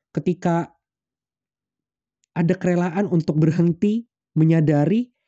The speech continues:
dan kembali, semua kesalahan-kesalahan itu bisa jadi bensin loh. Itu sih yang gue sadari, kayak kesalahan i-, kesalahan demi kesalahan itu menjadi bensin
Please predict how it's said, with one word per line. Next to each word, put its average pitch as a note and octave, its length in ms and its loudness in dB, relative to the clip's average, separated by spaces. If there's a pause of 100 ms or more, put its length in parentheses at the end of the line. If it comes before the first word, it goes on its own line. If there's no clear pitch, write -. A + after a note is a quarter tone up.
(340)
dan D3+ 160 0
kembali, D#3 560 2 (1900)
semua F#3 400 0
kesalahan-kesalahan F3+ 800 -2
itu C4 400 -2 (1300)
bisa D#3+ 320 2
jadi F3+ 320 4
bensin F3+ 560 2
loh. G#2 160 -6 (920)
Itu G#3 160 0
sih A#3+ 160 2
yang F#3+ 80 2
gue D#3+ 80 4
sadari, D3+ 400 0
kayak D3 240 -2 (640)
kesalahan F#3+ 320 0
i-, G3 240 -2
kesalahan G3 400 -2
demi F#3+ 160 2
kesalahan F#3+ 320 -2
itu G3 160 0
menjadi F3 320 4
bensin G#3+ 640 2